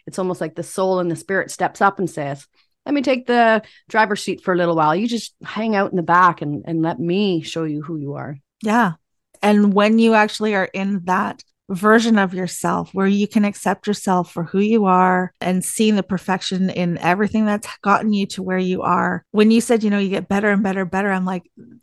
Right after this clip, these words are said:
Speaker 2: that doesn't even describe it. There is a confidence. There is a love. There is an acceptance and appreciation you have for yourself. And when you can walk through life just in that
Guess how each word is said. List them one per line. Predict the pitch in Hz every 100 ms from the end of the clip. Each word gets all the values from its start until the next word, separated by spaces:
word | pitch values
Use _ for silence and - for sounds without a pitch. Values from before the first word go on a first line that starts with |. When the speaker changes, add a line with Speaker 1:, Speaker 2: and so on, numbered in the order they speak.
| -
Speaker 2:
that | 214
doesn't | - 220 226
even | 226 220
describe | 202 185 - 208 190 185
it. | 147 151
There | - 220
is | 220 208
a |
confidence. | 208 - - 214 196 202 190 190 - - - -
There | 208 208
is | - 190
a | 214
love. | 202 190 190 185 180 180 - _
There | 226 214 208
is | - 220 208 202 - - -
an |
acceptance | 208 208 - - 208 - 196 185 202
and | -
appreciation | 196 - - 220 196 214 208 - 202
you | 196 190
have | 190 196
for | - 202
yourself. | 196 185 - 190 190
And | 190
when | 196 214
you | 208
can | 214 202
walk | 202 247
through | - - 277 214
life | 196 196 214 - - _
just | - 226 214 - - - -
in | 247 247 240 196
that | 175 202 208 233